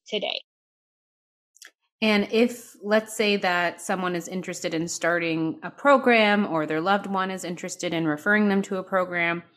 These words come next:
Speaker 2: I would imagine they would need to start off by making sure with their family physician or other specialized physician that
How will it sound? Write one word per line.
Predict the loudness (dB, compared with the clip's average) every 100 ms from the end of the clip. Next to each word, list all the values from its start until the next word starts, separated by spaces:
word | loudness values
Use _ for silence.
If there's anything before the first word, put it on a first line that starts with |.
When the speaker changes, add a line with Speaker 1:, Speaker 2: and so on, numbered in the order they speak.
| _ _
Speaker 2:
I | -2
would | 2
imagine | 4 4 2 0
they | -4
would | -4 -4
need | -6
to | -8
start | -8 -4 -2
off | -2 -2
by | -4 -2
making | -4 -6 -6 -8
sure | -6 -2 -2 -2 -8 _ _ _
with | -8
their | -6
family | -4 -4 -4 -4
physician | -6 -4 -4 -4 -4 -4 -2
or | -4
other | -2 -2 0 -2 -6 -20 -12
specialized | -4 -2 0 0 0 0 -2 -4
physician | -6 -4 -6 -4 -2 -2 -2
that | -2 -2